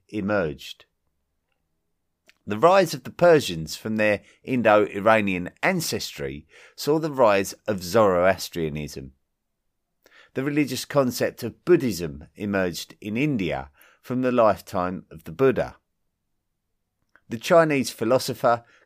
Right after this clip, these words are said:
Confucius began teaching his system of thought, which became known as Confucianism. The concept of Israelite monotheism became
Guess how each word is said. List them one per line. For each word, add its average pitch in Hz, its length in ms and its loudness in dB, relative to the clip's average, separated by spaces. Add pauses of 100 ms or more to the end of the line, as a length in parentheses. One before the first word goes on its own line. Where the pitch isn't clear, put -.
Confucius 110 920 -6 (340)
began 120 340 -2
teaching 123 480 -6
his 95 240 -8
system 117 460 -4
of 90 80 -8
thought, - 460 -4 (340)
which - 240 -12
became 110 500 -2
known 98 380 -2 (100)
as 82 140 -12
Confucianism. 80 1040 -6 (1400)
The 135 120 0
concept 170 640 0
of 104 140 0 (120)
Israelite 110 920 2 (320)
monotheism 95 1080 -2
became 120 560 2